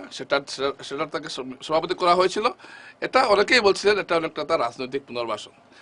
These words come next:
এবং রূপম সাহা নিজেও আক্ষেপ করে বলতেন যে, আহ, বিজেপি নেতৃত্ব তাকে কাজে লাগাচ্ছে না, এটা একটা তার বেদনা ছিল।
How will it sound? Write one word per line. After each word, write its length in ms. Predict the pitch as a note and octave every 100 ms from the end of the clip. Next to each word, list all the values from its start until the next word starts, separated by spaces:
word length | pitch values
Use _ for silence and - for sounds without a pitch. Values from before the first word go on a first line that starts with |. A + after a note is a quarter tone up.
| - - -
এবং 140 | F#3 G3
রূপম 200 | F3+ A#3
সাহা 200 | C4+ A#3
নিজেও 440 | D#3+ D#3+ G3 C3+ - _ - - _ -
আক্ষেপ 300 | C3 - B3+
করে 180 | - D3+
বলতেন 380 | A#2+ A#2+ A#2 C3 B3 -
যে, 220 | C3 D#3 C#3 B2+
আহ, 1040 | A2 _ - _ - - _ - B2 B2+
বিজেপি 580 | A#2 D#3+ F#3 F#3 A#3 E4+ _ -
নেতৃত্ব 420 | C3 C3 C#3 D3+
তাকে 180 | C#3+ F3
কাজে 260 | A#2+ A#2+
লাগাচ্ছে 380 | A#2 A2 G#2+ -
না, 60 | C#3
এটা 120 | G#3+
একটা 140 | G#3
তার 120 | A#3+ G#3
বেদনা 360 | C3+ B2+ C3
ছিল। 200 | B2 C3+